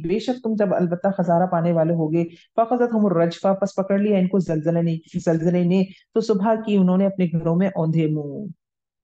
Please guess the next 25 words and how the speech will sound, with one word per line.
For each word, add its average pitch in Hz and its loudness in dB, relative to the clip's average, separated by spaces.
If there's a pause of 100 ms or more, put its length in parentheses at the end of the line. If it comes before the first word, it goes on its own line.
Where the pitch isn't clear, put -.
(140)
तीन 254 4
तरह 220 0
के 202 0
अजाब 175 2
आए 143 0
थे 208 -6
इनके 220 -6 (540)
पीछे। 190 0
हमने 214 2
देखा 208 2
कहीं 202 0
पे 202 4 (760)
हवा 170 0
चल 190 0
रही 180 2
है, 175 2
कहीं 170 0
पे 180 0
चीख, 175 -2
चीख - -6
आई, 170 2
वो 175 4
जो 175 2 (100)
पत्थरों 175 0
में, 175 0